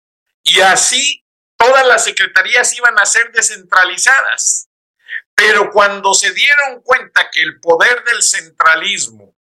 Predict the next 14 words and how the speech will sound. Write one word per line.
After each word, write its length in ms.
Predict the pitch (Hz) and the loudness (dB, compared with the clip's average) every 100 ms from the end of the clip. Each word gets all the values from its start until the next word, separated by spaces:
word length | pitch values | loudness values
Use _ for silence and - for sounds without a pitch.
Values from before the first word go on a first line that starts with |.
| _ _ _ _ | _ _ _ _
del 260 | 156 165 | -2 0
gobierno 760 | 165 165 175 220 226 226 220 - | 2 0 2 0 0 0 -4 -2
federal, 720 | 220 226 208 160 135 113 - _ _ _ _ _ - | -2 0 0 0 0 -2 -8 _ _ _ _ _ -4
está 400 | 185 - - 226 | -2 0 0 -2
en 200 | 220 - | -2 -4
toda 340 | 233 233 208 - | 0 2 2 0
esa 420 | 202 220 220 226 214 - - _ | -2 -2 0 0 0 -2 -10 _
centralización 1500 | - - 175 190 180 180 175 170 - 175 - 214 226 220 _ | -2 0 -2 -6 -2 0 2 0 -2 -2 -2 -4 -4 -6 _
burocrática 1300 | 151 180 180 175 - 220 208 - - - 123 - _ _ _ _ _ | _ 0 0 0 0 0 0 -2 -14 -6 -6 -6 _ _ _ _ _
que 140 | - 165 | 0 2
hace 320 | 208 240 247 | 4 2 -4
una 240 | 233 233 | -2 -2
fuerza 680 | - 208 220 220 - 226 214 | -2 0 0 2 0 0 -2
magnética. 1000 | 185 175 - 175 190 220 - 185 - 135 | 0 -2 -2 -8 -4 -4 -6 -16 -10 -4